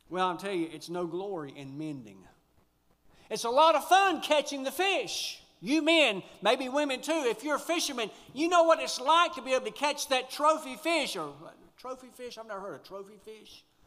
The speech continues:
trophy buck maybe. You know what I mean. <laughs> Hey,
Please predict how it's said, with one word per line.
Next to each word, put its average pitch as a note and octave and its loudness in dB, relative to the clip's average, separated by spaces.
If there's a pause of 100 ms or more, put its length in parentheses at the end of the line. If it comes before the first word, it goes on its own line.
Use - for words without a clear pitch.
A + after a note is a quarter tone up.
(120)
trophy E3+ -8
buck A3 0
maybe. A3 -6 (280)
You F#4+ 2
know D4 4
what F#3+ 2
I C#3 -6
mean. C3+ -14 (1000)
<laughs> D#4 8
Hey, G3+ 4